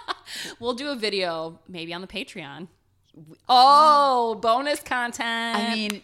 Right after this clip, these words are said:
Speaker 2: you can get down.
Speaker 1: Okay, I will. All right, but listen.
Speaker 2: Okay,
Speaker 1: So,
Speaker 2: sorry.
Speaker 1: no, I just, we were
Speaker 2: Sidebar.
Speaker 1: walking around and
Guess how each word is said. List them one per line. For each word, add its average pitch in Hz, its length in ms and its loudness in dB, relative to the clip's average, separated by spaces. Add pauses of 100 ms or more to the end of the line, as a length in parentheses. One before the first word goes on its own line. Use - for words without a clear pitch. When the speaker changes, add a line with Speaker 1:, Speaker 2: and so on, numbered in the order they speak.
(100)
Speaker 2:
you 220 160 -10
can 320 180 -6
get 254 180 -8
down. 147 520 -8 (240)
Speaker 1:
Okay, 185 280 -14
I 170 100 -14
will. 151 280 -18 (340)
All 196 80 -4
right, 170 160 -6
but 202 120 -10
listen. 208 300 -10
Speaker 2:
Okay, 160 100 -14
Speaker 1:
So, 190 280 -2
Speaker 2:
sorry. 175 200 -8 (360)
Speaker 1:
no, 233 340 -2
I 220 120 2
just, 277 300 -10
we 226 120 -12
were 233 100 -10
Speaker 2:
Sidebar. 220 60 -8
Speaker 1:
walking 254 340 -2
around 190 380 -4
and 196 120 -10